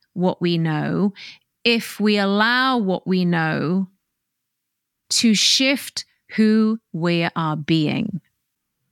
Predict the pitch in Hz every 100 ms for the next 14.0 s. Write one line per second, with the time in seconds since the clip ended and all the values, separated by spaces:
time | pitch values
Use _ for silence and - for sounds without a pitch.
0 | _ _ _ _ - _ - 180 190 196
1 | 190 180 196 185 185 185 180 175 - 175
2 | 160 - - 185 - - - 214 233 220
3 | 175 175 - 175 160 160 156 165 160 143
4 | 151 170 208 214 185 160 - 165 _ _
5 | _ _ _ _ _ _ _ _ _ _
6 | _ 185 190 202 220 226 185 165 147 -
7 | 165 _ _ _ _ _ 185 180 196 180
8 | 185 185 196 240 262 254 262 190 190 190
9 | - - _ _ - 180 - 160 190 214
10 | - 160 151 156 143 160 175 220 240 _
11 | _ _ _ _ _ _ _ _ _ _
12 | _ _ _ - 185 165 147 185 180 180
13 | 175 - 165 165 185 202 220 233 226